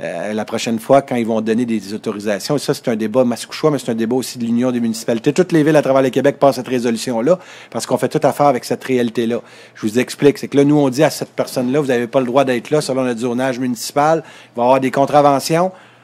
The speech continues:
mais il continue à rester là pareil. Pourquoi ? Ça lui appartient, ça m'appartient pas. Maintenant, c'est comme si demain matin, il y a quelqu'un qui ouvre dans un centre d'achat une station d'essence, puis il n'a pas le droit de l'ouvrir là.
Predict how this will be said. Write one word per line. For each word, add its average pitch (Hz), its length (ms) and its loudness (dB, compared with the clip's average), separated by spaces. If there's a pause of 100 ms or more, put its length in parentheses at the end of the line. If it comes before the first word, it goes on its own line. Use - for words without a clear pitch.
(600)
mais 120 200 0
il 127 80 0
continue 143 380 4
à 147 60 6
rester 135 300 2
là 135 120 4
pareil. 135 360 2 (100)
Pourquoi ? 156 460 2
Ça 127 240 -2
lui 120 180 -2
appartient, 123 440 -2
ça 143 140 -4
m'appartient 117 460 -4
pas. 107 180 -6 (460)
Maintenant, 131 440 0 (100)
c'est - 160 -6
comme 160 200 6
si - 160 -2
demain 147 120 4
matin, 139 320 0
il 175 80 2
y - 20 0
a 131 40 0
quelqu'un 151 260 -2
qui 156 140 -2
ouvre 160 120 2
dans 131 220 2
un 131 60 0
centre 143 200 -2
d'achat 147 380 2
une 131 80 0
station 139 320 -2
d'essence, 156 360 0
puis - 80 -2
il 123 40 2
n'a - 40 -6
pas 143 60 4
le 131 40 2
droit 139 120 4
de 131 60 0
l'ouvrir 117 320 0
là. 151 180 4